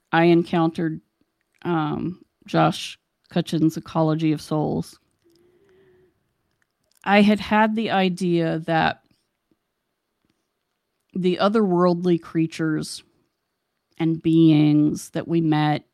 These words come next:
and, you know, were involved with might be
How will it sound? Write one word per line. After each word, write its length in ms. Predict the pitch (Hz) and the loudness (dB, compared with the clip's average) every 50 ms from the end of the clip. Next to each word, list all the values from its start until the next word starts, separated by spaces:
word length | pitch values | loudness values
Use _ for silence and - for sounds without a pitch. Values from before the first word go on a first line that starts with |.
| _ _ _ | _ _ _
and, 580 | - 143 151 147 147 156 156 - - - - - _ _ _ _ _ _ _ _ _ _ _ _ _ _ _ _ _ _ _ _ - | -12 -10 -8 -8 -8 -8 -8 -10 -12 -16 -20 -20 _ _ _ _ _ _ _ _ _ _ _ _ _ _ _ _ _ _ _ _ -8
you 140 | - 185 170 156 | -4 -4 -2 -2
know, 260 | 135 131 131 - - - - - | -4 -6 -8 -10 -12 -16 -14 -6
were 240 | 170 170 170 165 | -2 0 2 4
involved 560 | 165 160 160 170 165 160 160 160 165 165 - - | 4 4 2 4 4 4 4 4 2 0 -4 -6
with 420 | 156 151 147 147 156 - - _ _ _ _ _ _ _ _ _ _ _ _ _ _ _ _ _ _ _ _ _ _ _ _ - | -4 -2 -2 -2 -4 -8 -10 _ _ _ _ _ _ _ _ _ _ _ _ _ _ _ _ _ _ _ _ _ _ _ _ 0
might 640 | 190 190 190 190 208 220 240 - _ - 170 - | 2 4 6 6 6 4 2 0 _ -14 -12 -4
be 540 | - 175 170 160 160 156 156 156 156 156 156 | 0 0 2 2 2 2 2 2 0 0 -2